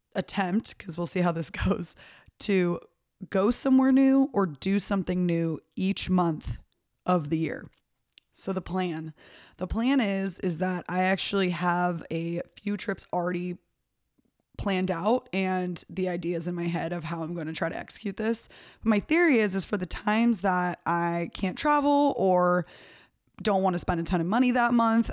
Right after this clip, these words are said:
I'm just gonna try something new. So it's not just new places, but new things, because I think it's gonna get me to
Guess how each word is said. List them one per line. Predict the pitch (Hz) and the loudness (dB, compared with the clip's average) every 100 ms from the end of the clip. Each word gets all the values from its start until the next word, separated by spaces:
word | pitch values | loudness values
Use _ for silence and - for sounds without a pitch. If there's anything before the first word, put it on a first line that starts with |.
| - | -2
I'm | 185 190 | 0 2
just | 208 - | 2 2
gonna | 277 247 | 0 0
try | - 190 | 0 0
something | 180 180 170 165 165 - | 0 -2 -2 -4 -6 -8
new. | 170 170 165 113 - - - _ | -6 -2 -2 -4 -8 -14 -20 _
So | - 190 | -2 0
it's | 196 190 | 0 2
not | 226 220 269 | 2 2 2
just | 262 254 | 0 0
new | 214 196 | 0 0
places, | - 175 - 175 | 0 0 -2 -4
but | 151 165 | -4 -4
new | 165 165 | -4 -6
things, | 165 - - - - - - _ | -6 -8 -10 -6 -6 -6 -10 _
because | 190 - 185 | -6 -2 -2
I | 180 | 0
think | - 240 | 2 2
it's | 262 | 0
gonna | - 247 202 | 0 0 0
get | 190 185 | 0 0
me | 190 185 180 | -2 -2 -2
to | - - 175 175 175 170 | -4 0 2 2 0 -2